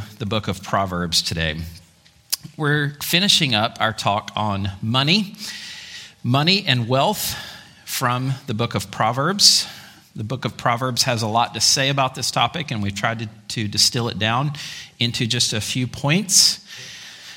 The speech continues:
So we started this last week, and just a, one other note, just to let you know what's going on, uh,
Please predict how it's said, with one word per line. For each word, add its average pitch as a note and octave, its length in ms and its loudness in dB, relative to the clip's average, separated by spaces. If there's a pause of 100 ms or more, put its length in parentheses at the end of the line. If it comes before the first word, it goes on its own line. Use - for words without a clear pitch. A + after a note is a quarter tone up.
So - 180 6
we D#3+ 60 2
started G3 320 4
this F3 240 2
last C#3+ 340 4
week, E3 400 2
and C3+ 240 2 (260)
just - 220 2
a, B2 300 2
one D3+ 180 2
other C#3+ 420 2
note, B2+ 360 0 (400)
just - 200 0
to B2+ 60 -4
let B2 240 2
you A#2 80 -2
know A#2 140 -2
what's - 480 0
going B2 240 0
on, A#2+ 280 0 (380)
uh, A2 180 0